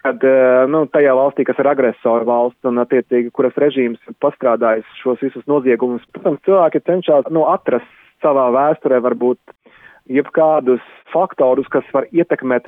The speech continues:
nedaudz atvieglotāku izceļošanu no šāda režīma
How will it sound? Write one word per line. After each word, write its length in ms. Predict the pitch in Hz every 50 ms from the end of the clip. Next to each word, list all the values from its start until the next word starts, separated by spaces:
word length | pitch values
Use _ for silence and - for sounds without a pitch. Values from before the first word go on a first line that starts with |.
| - -
nedaudz 640 | 135 151 156 143 147 139 135 135 135 131 113 -
atvieglotāku 1000 | 160 170 - 151 147 135 123 123 123 123 127 120 - - 120 113 113 - - 127 117 - _
izceļošanu 840 | 160 175 - _ - 135 117 120 117 113 113 - 135 127 127 135 131 - _ -
no 100 | 127 131 -
šāda 420 | - - 143 135 131 117 127 123
režīma 540 | 123 147 139 113 110 113 98 95 98 107 110